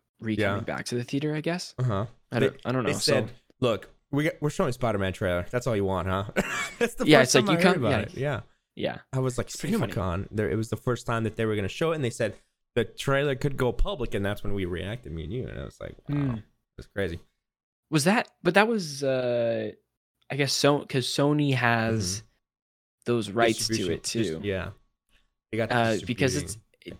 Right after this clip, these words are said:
Speaker 1: it, it's not like you have Marvel there, you have Sony there, or you have
Speaker 2: Mm-hmm.
Speaker 1: W B there. It's,
Speaker 2: Yeah.
Speaker 1: it's like the studio,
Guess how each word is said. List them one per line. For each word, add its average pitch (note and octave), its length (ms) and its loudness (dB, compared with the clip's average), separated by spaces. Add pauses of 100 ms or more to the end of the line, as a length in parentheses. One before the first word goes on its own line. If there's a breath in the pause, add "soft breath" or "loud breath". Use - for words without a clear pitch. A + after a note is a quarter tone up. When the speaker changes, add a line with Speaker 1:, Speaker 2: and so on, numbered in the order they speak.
Speaker 1:
it, - 60 -20
it's - 100 -2
not F#3+ 80 8
like F#3+ 160 4
you E3+ 80 8
have C3 100 4
Marvel B2+ 540 6
there, A2 400 -4
you A#2+ 140 -4
have B2 180 2
Sony B2 640 0
there, F#2+ 220 0
or A2+ 60 -4
you A2+ 120 0
have G#2+ 140 0
Speaker 2:
Mm-hmm. F#2 60 0
Speaker 1:
W G#2+ 300 -4
B B2 240 0
there. E2+ 360 0
It's, - 220 -8
Speaker 2:
Yeah. G2+ 180 -4
Speaker 1:
it's F#2 120 -2
like C3 240 -4
the - 80 -16
studio, B2+ 920 0